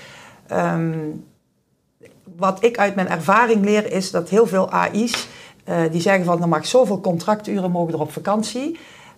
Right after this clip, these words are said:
Ehm, maar vergeten aan de andere zijde, als dat er dan net, stel, er mag honderd uur op vakantie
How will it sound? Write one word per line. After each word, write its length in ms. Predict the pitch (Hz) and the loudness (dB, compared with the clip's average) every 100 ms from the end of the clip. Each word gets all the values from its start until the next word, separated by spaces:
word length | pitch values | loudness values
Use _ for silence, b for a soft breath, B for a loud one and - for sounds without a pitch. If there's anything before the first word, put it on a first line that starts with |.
| _ | _
Ehm, 360 | 190 180 175 170 175 - | -6 -6 -4 -6 -6 -2
maar 220 | 180 202 | 2 2
vergeten 420 | 185 208 233 233 | 2 2 2 2
aan 100 | 196 | 0
de 60 | 185 | 2
andere 340 | 196 208 196 | 2 2 0
zijde, 460 | 190 185 185 226 - | 0 0 0 -2 -2
als 200 | 196 190 | -2 0
dat 220 | 185 180 | -2 0
er 100 | 175 | 0
dan 160 | 165 170 | 2 2
net, 340 | 175 165 - - | 0 -2 -10 -16
stel, 380 | - 202 190 165 180 | -4 2 2 2 -2
er 120 | 175 | -2
mag 220 | 170 160 - | 0 0 2
honderd 340 | 214 220 - | 2 2 -2
uur 160 | 196 170 | -2 -2
op 140 | 170 | -2
vakantie 600 | 175 208 226 220 254 | -2 0 0 -2 -6